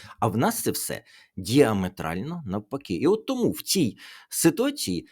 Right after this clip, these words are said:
Верховна Рада, як найвищий орган, який нема кому замінити після завершення їхніх повноважень, якщо не можна провести вибори під час війни,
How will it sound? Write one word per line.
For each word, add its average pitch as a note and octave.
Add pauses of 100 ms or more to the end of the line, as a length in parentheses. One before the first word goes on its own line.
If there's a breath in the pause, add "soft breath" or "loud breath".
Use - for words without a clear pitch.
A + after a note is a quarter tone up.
(120)
Верховна F3
Рада, D#3+
як F#2
найвищий B2
орган, F2+
який G2
нема D3
кому C#3+
замінити C3
після A2
завершення A2+
їхніх G#2+
повноважень, A2
якщо F#2+
не G#2+
можна G#2
провести G#2+
вибори C#3+
під -
час A2
війни, B2